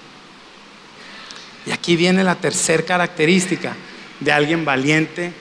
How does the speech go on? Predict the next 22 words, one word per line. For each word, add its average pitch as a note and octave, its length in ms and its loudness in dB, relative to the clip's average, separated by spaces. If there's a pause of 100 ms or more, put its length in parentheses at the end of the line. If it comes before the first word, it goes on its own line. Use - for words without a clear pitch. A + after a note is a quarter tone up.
(140)
y C#3+ 40 -4
audaz. A#2+ 640 0 (800)
Cambia A#3 360 4
su B3 120 0
manera G#3 440 4
de F#3+ 100 4
vivir, F3+ 580 4 (120)
no E3 260 2
por G3 140 -2
sus D3+ 220 -4
fuerzas, G3 720 2 (440)
sino D#3 360 2
por C#3+ 180 2
la B2+ 160 2
obra F#3 340 4
de F3 140 2
Dios E3+ 480 2
en D3+ 120 -2
su C3 240 0
vida C4 440 4 (400)
a C3+ 100 -6
través C#3+ 560 0